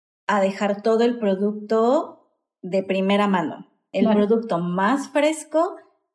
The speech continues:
Speaker 1: de agro-, eh, agricultura, de ganadería, de flores, eh, pescados,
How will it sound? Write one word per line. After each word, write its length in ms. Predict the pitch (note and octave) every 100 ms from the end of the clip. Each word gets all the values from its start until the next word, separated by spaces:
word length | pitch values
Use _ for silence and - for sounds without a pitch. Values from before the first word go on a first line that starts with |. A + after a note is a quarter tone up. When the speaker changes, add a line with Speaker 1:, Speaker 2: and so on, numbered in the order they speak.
| _ _ _ _ _
Speaker 1:
de 360 | F3+ G3 - -
agro-, 340 | G3 F#3+ F#3 -
eh, 340 | G3+ G3 F#3 F3
agricultura, 840 | F#3+ F#3+ G3+ G3 G#3+ A3+ F#3 D#3+
de 100 | E3
ganadería, 760 | E3+ E3+ E3+ E3+ G3 A3 F3+
de 120 | D#3 E3
flores, 720 | - G3+ G#3 G3+ G#3+ - _ _ _ _ _
eh, 320 | - C#3 B2 A#2+
pescados, 760 | G3+ F#3+ F3 E3+ C#3 - -